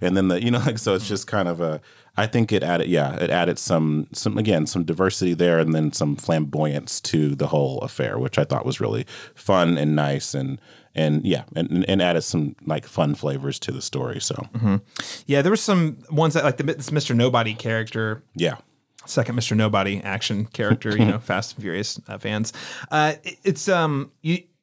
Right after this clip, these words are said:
Speaker 2: especially the second ti-, the first time I, I was having a hard time. I was trying to figure out that guy's angle the whole movie.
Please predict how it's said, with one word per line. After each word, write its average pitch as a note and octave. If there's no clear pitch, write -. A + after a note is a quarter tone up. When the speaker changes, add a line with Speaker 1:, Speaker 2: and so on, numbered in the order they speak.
Speaker 2:
especially A3
the E3+
second E3
ti-, -
the D3+
first G#3+
time F#3
I, C#3+
I C#3+
was C#3+
having D3+
a A#2
hard C#3
time. C3
I A#2+
was A#2
trying C3
to -
figure B2+
out A#2
that A2
guy's A2
angle A#2+
the -
whole C3+
movie. C#3